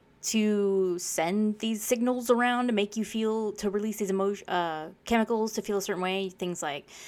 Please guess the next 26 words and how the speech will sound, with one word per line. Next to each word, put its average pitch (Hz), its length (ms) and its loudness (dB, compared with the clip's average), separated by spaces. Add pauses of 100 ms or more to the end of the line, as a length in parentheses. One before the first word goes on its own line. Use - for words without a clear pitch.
(220)
uh, 139 340 -2 (180)
neurotransmitters 175 760 -2
like 151 140 -6
serotonin, 302 1080 -2
you 214 60 -8
got - 180 -4 (120)
dopamine, 254 880 2
you've 196 180 -2
got 143 500 -4 (1000)
all 262 200 6
kinds 208 240 0
of 170 80 -8
stuff. - 180 -6
So 202 320 6
there's 277 220 4
a 277 80 10
whole 370 240 6
bunch 427 220 4
of 302 60 0
stuff 311 280 6
going 226 260 4
on 214 160 8
in 175 140 0
there, - 280 -6 (100)
physically, 185 640 0
chemically, 175 920 0